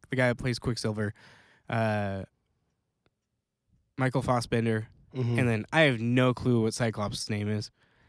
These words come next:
Speaker 1: uh, but that, that guy. And I saw one,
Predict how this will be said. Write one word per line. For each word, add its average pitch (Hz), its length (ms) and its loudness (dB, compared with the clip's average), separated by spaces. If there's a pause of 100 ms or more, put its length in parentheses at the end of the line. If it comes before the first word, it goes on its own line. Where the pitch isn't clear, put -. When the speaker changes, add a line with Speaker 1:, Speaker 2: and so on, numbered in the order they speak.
(200)
Speaker 1:
uh, 117 200 2
but 110 140 -2
that, 113 200 -2 (260)
that 117 200 0
guy. 104 300 -4 (560)
And 143 240 2
I 131 80 2
saw 160 260 6
one, 123 300 4